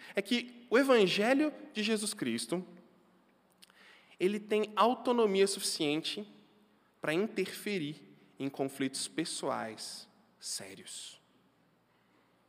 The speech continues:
É isso que tá acontecendo aqui. O Evangelho de Jesus Cristo tem autonomia pra interferir em conflitos pessoais sérios e complicados. Em outras palavras, o que que eu tô querendo dizer?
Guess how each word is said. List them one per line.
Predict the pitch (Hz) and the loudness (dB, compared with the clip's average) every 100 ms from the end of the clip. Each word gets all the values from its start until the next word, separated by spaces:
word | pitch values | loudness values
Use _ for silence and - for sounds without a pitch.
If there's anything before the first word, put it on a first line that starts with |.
| _ _ | _ _
É | - | -10
isso | 110 - | -8 -10
que | 233 | -8
tá | 139 | -10
acontecendo | - 113 131 - 113 | -10 -12 -10 -10 -12
aqui. | 123 - - _ _ _ _ _ _ _ - - | -14 -18 -20 _ _ _ _ _ _ _ -20 -2
O | 120 | -2
Evangelho | 113 117 113 131 160 214 226 - - | 0 -2 -2 0 0 0 -2 -6 -6
de | 139 | -2
Jesus | 143 123 131 | 0 0 -2
Cristo | - 107 117 - 180 - - - - - | -2 -2 -2 -4 -8 -8 -18 -20 -20 0
tem | 139 | 8
autonomia | 135 139 156 143 143 123 113 127 160 - - - | 8 8 6 6 6 6 6 4 2 -8 -16 0
pra | 131 | 4
interferir | 165 196 185 - - 214 165 117 - - - - _ - - | 4 4 0 0 -2 -2 0 -2 -6 -20 -20 -20 _ -12 -6
em | |
conflitos | 120 123 120 131 127 127 | -2 -2 0 -2 -2 -6
pessoais | - - - 107 110 120 - - - - | -4 -4 -4 -6 -6 -8 -10 -12 -16 -10
sérios | - - 113 110 98 - - - | -8 -4 -4 -4 -6 -10 -14 -14
e | |
complicados. | 120 110 113 110 - - - - - - | -8 -8 -8 -10 -12 -14 -16 -16 -10 -2
Em | |
outras | 277 277 | 0 2
palavras, | 269 226 226 214 | 4 8 8 6
o | |
que | 254 | 0
que | 254 | -2
eu | 240 | 2
tô | 226 | 0
querendo | 214 196 | 2 0
dizer? | 180 147 120 98 - | 0 2 2 2 -12